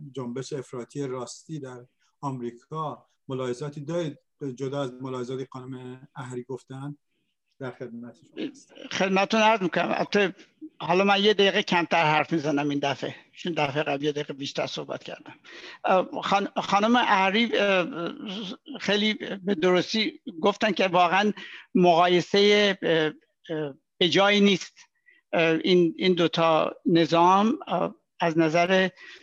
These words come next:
Speaker 2: ساختاری و از نظر، اه، اه، عملکردشون انقدر متفاوت هستن که واقعاً در یک ترازو قرار دادنشون یک مقدار توهین به امر دموکراسی هست.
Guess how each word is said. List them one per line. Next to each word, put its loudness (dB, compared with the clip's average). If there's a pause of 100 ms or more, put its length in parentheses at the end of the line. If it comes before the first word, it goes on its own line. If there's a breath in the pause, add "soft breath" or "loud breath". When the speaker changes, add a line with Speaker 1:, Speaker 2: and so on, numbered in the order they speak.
Speaker 2:
ساختاری 0
و -4
از 0
نظر، 2 (500 soft breath)
اه، -4 (540)
اه، -12
عملکردشون 0
انقدر 0
متفاوت -2
هستن -2
که -6
واقعاً 0
در -2
یک -4
ترازو -2
قرار -2
دادنشون -2 (600 loud breath)
یک 0
مقدار 2
توهین -2
به 2
امر 0
دموکراسی -6
هست. -8